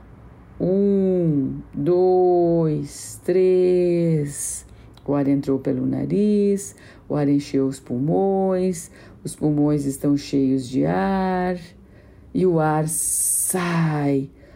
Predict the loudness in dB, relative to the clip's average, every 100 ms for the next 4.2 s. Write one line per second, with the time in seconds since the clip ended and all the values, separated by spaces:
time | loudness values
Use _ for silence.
0 | -20 -20 -8 -2 0 2 2 2 2 0
1 | 0 0 0 0 0 0 0 -2 0 0
2 | 2 2 2 2 0 0 0 0 0 0
3 | 0 0 -2 -10 -12 -10 -10 -12 -16 -20
4 | -20